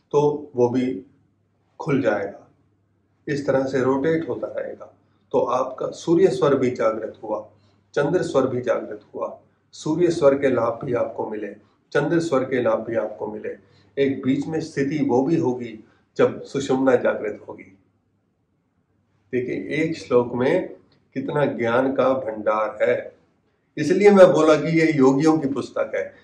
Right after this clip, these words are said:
ये आम आदमियों की पुस्तक नहीं है। जो कहीं से भी कोई खोले, उसको पढ़े और लाभ लेना शुरू कर दे। जैसे श्रीमद् भगवत गीता, ऐसी पुस्तक नहीं है, ये विद्वानों की पुस्तक है।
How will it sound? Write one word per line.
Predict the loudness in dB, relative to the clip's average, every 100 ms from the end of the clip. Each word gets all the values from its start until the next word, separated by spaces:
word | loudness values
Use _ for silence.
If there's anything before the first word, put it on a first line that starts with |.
| _
ये | 0
आम | 6 6 10
आदमियों | 8 8 2 -2
की | -4
पुस्तक | -6 -4 -4
नहीं | -2 -4
है। | -4 -6 -8 _ _ _ _ _ _ _ _ _ _ _ _ _
जो | -6
कहीं | 2 2 2
से | 2 0
भी |
कोई | 0 0
खोले, | -2 0 0
उसको | 2 2 2 2
पढ़े | 2 4
और | 2 2
लाभ | 4 4
लेना | 2 0
शुरू | 0 -2
कर | 0 0
दे। | 2 0 -6 -20 _ _ _ _
जैसे | 2 2 0 -2 -12 _ -16
श्रीमद् | -2 2 2 2
भगवत | 0 0 -2 -2
गीता, | -6 -2 -4 -6 _ _ _ _ -20 _
ऐसी | 6 6 2
पुस्तक | 0 -2 -2
नहीं | 0 2
है, | 2 6
ये | 6
विद्वानों | 6 8 8 8 6
की | 4 0
पुस्तक | -4 -6 -6 -6
है। | -8